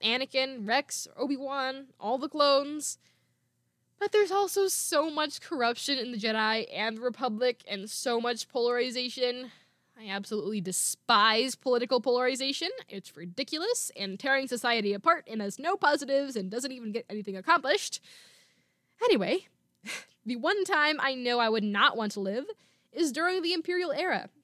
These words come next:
There's just so much destruction happening, and it would be very stressful. The High Republic is cool and has a less corrupt Jedi Order, but there's also galaxy-wide panic every ten minutes, so maybe that's not ideal either.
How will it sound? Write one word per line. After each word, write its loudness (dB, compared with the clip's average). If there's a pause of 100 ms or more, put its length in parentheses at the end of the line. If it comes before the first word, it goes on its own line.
(120)
There's -2
just -12 (100)
so 0
much -2
destruction -4
happening, 0
and -4
it -4
would -4
be -2
very 2
stressful. -4 (1500)
The 4
High 2
Republic -4
is -8
cool 0
and -4
has -2
a -4
less 0
corrupt -2
Jedi -4
Order, -2 (920)
but -2
there's 6
also -2 (420)
galaxy-wide 0
panic 0
every 2
ten 2
minutes, -6
so 4
maybe -6
that's -2
not -6
ideal -2
either. -4